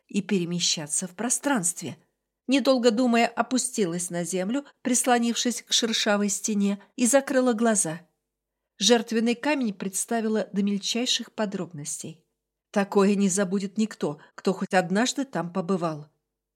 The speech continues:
Клонировала себя уже почти автоматически и через секунду очутилась на чем-то мягком. Как поняла еще через секунду, было это не что-то, а кто-то, с которого я и соскочила с громким воплем.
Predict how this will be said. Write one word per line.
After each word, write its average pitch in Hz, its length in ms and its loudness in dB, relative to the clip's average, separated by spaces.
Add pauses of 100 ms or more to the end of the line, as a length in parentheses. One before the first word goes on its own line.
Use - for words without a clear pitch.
(100)
Клонировала 254 640 2
себя 208 420 2
уже 196 200 -2
почти - 340 -2
автоматически 196 1080 -4 (320)
и 214 120 2
через 214 380 2
секунду 311 520 -2
очутилась 202 680 -2
на 175 80 -4
чем-то 175 380 -2
мягком. 170 560 -2 (560)
Как 233 200 2
поняла 226 380 4
еще 202 420 0
через 190 360 -2
секунду, 220 640 -2 (220)
было 240 260 6
это 226 320 2
не 220 140 2
что-то, 247 460 0
а - 180 -6
кто-то, 226 680 -4 (260)
с - 120 0
которого 196 420 0
я 190 200 2
и 185 60 2
соскочила 208 760 0
с 170 80 -2
громким 190 520 -2
воплем. 170 540 -6